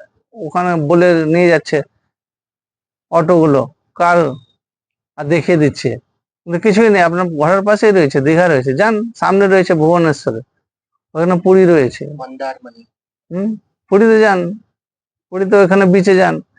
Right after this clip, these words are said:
Speaker 1: এগুলো আর কি সামনাসামনি, কম খরচা। লোকেরা দূরে দূরে চলে যাচ্ছে এদিক ওদিক দেখতে, কিন্তু আপনারা যান, নিশ্চয়ই যান, দূরেও যান, পয়সা যদি আপনাদের সেটা অ্যালাউ করে তো নিশ্চয়ই যান। কিন্তু প্রত্যেক বছর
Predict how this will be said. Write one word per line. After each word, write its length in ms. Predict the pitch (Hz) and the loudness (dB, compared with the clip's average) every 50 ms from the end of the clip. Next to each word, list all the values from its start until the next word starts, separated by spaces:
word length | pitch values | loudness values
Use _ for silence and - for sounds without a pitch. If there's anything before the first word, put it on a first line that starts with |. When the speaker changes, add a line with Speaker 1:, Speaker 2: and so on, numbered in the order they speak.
| _ _ - | _ _ -6
Speaker 1:
এগুলো 220 | 185 202 220 240 247 | -4 -2 0 0 0
আর 80 | 233 233 | 0 0
কি 100 | 247 247 - - | 0 -2 -2 0
সামনাসামনি, 580 | 226 226 247 262 247 202 - 175 139 131 123 127 - - | 0 0 2 2 0 0 0 -2 -2 -2 -2 -4 -2 0
কম 120 | 220 240 220 180 | 0 0 0 0
খরচা। 340 | 165 139 117 - - - - - _ _ _ _ _ _ _ _ _ _ _ _ _ _ _ _ _ _ _ _ _ _ _ _ _ _ - | -2 -4 -4 -6 -10 -14 -14 -16 _ _ _ _ _ _ _ _ _ _ _ _ _ _ _ _ _ _ _ _ _ _ _ _ _ _ -2
লোকেরা 320 | 165 202 214 220 220 220 190 175 | 0 2 4 4 4 4 4 4
দূরে 180 | 202 226 233 226 202 | 4 4 4 4 4
দূরে 160 | 208 214 202 180 - | 4 2 2 2 0
চলে 160 | 196 185 190 185 | 0 2 2 2
যাচ্ছে 240 | 175 170 - - 185 175 175 170 | 0 -2 -2 -2 -2 0 0 0
এদিক 200 | 165 160 165 156 165 165 | -2 -2 -2 -2 -2 -2
ওদিক 200 | 156 151 160 147 143 143 | -2 -2 -2 -2 -2 -2
দেখতে, 280 | 147 139 - - - 143 135 - _ _ _ _ _ _ _ _ _ _ _ _ _ _ _ _ _ - | -2 -4 -4 -4 -4 -4 -4 -6 _ _ _ _ _ _ _ _ _ _ _ _ _ _ _ _ _ -4
কিন্তু 160 | 196 196 190 220 208 | -2 0 2 2 0
আপনারা 220 | 196 202 214 214 208 170 143 | 2 2 2 2 2 2 2
যান, 140 | 175 185 214 208 185 | 0 0 2 2 0
নিশ্চয়ই 320 | 175 156 - - 196 180 160 147 | 0 -2 -2 0 0 0 2 2
যান, 140 | 160 185 226 247 214 151 | 0 2 2 0 2 2
দূরেও 260 | 143 143 160 175 180 165 147 | 2 4 4 4 2 2 2
যান, 140 | 165 175 208 240 240 233 | 0 -2 -2 -4 -6 -4
পয়সা 320 | - 139 135 127 - 156 151 151 151 151 - - _ _ - - 202 143 | -2 -2 -2 -2 -2 -2 -2 -2 -4 -6 -10 -12 _ _ -18 -14 -8 -6
যদি 200 | 123 120 117 120 117 123 | -4 -4 -2 0 -2 -2
আপনাদের 340 | 127 127 127 123 120 123 120 117 - - - _ _ - - | -2 -4 -4 -2 -2 -2 -2 -4 -8 -12 -18 _ _ -12 -8
সেটা 220 | - 131 113 117 123 117 | -6 -4 -2 0 0 0
অ্যালাউ 220 | 123 139 165 185 190 | 2 2 2 2 2
করে 160 | 196 190 180 165 | 2 0 0 0
তো 60 | 156 139 | -2 -2
নিশ্চয়ই 280 | 147 139 - - 180 151 156 | -4 -4 -2 -2 -2 0 0
যান। 120 | 170 214 302 - _ _ _ _ _ _ _ _ _ _ _ - | -2 -4 -6 -8 _ _ _ _ _ _ _ _ _ _ _ -2
কিন্তু 260 | 185 185 180 - 247 233 208 - - - - - _ _ _ _ _ _ _ - | -2 0 0 0 0 0 -2 -4 -8 -18 -20 -20 _ _ _ _ _ _ _ -8
প্রত্যেক 280 | 190 185 - 277 247 220 208 | -8 -4 0 0 2 2 2
বছর 200 | 214 180 214 220 | 0 2 2 2